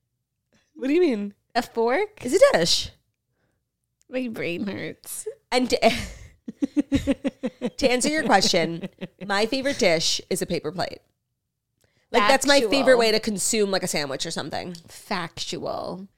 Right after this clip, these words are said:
Speaker 1: That was one of the more, like, brain-numbing conversations we've had. I hope you guys actually made it through that to hear the rest of this episode.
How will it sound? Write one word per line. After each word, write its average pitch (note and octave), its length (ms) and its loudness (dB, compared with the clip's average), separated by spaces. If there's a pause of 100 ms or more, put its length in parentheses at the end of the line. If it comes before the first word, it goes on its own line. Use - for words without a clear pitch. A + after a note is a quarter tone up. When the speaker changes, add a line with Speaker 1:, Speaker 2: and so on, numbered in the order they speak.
(140)
Speaker 1:
That F4+ 60 -6
was G4 140 -4
one B3 120 0
of F#3+ 240 -6
the F#3+ 180 -8
more, E3+ 260 0
like, E3+ 200 -4
brain-numbing E3+ 500 -2
conversations F3+ 600 -4
we've G3+ 120 -4
had. A3+ 240 4
I C4+ 60 4
hope C#4 160 4
you D4+ 100 6
guys B3 220 6
actually A3 300 2
made G#3 160 2
it G3+ 100 -4
through B3 140 -2
that F#3+ 360 -2
to G#3+ 160 -4
hear G#3+ 120 0
the F#3 60 -6
rest G3+ 200 0
of G#3+ 60 -8
this A#3 140 -4
episode. D#3 460 -4